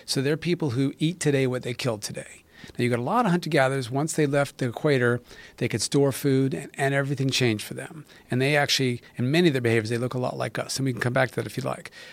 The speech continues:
But if you look at hunter-gatherers around the equator, they're typically immediate return, kill, eat. And so those guys, um,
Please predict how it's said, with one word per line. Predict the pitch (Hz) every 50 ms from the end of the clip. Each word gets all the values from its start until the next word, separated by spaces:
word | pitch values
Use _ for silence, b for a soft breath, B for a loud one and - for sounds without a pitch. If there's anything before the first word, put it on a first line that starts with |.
| B B -
But | - 139
if | 135 -
you | 156 165
look | 190 180
at | 170 143
hunter-gatherers | 147 170 - 160 143 151 143 139 139 135 135 131 131 131 123
around | 131 123 123 131 143 160 180
the | 190
equator, | 190 - - 127 123 117 123 123 123
they're | 117 123 120
typically | 113 - - 190 190 185 165 - 156 147 143 143 135
immediate | 127 120 123 123 131 147 170 202
return, | 185 - - 139 127 120 120 139 156 B B B B B B B B -
kill, | - 160 156 151 156 170 - -
eat. | - 123 113 - - - B B B B B -
And | 127 127
so | - - 143 143 139 139 135 135 123 b b b b b b b _ -
those | - 151 175 175 -
guys, | - 160 151 135 131 131 131 131 127 - - b b b b b b _ -
um, | 120 120 117 117 120 135